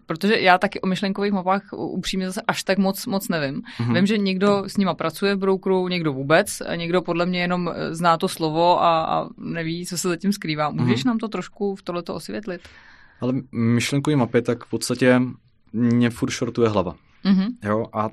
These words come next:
Speaker 2: a jako de-, a spousta lidí mě to říká, že prostě jsem někde a najednou jako viděl ten ducha <laughs> prázdnej pohled a já jsem prostě někde jinde. Jo, a prostě, eh, mě furt v hlavě jako něco běží, jak ty věci jako zlepšovat, z-, jako zdokonalovat, na kom zapracovat a tak dále.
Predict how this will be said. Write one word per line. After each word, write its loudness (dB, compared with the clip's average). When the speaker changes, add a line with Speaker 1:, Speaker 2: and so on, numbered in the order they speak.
Speaker 2:
a -2
jako 0
de-, 2
a -6
spousta -2
lidí 2
mě 4
to -2
říká, -2
že -8
prostě -6
jsem 0
někde 0
a -6
najednou 2
jako -2
viděl 2
ten -2
ducha 0
<laughs> 2
prázdnej 6
pohled 2
a -4
já 0
jsem -2
prostě -2
někde 4
jinde. -2
Jo, -2
a -4
prostě, -2
eh, -4
mě -2
furt -2
v 0
hlavě 4
jako 0
něco -2
běží, -2
jak -12
ty -4
věci -2
jako -6
zlepšovat, -4
z-, -10
jako -12
zdokonalovat, -2
na 0
kom -2
zapracovat -6
a -8
tak 0
dále. -2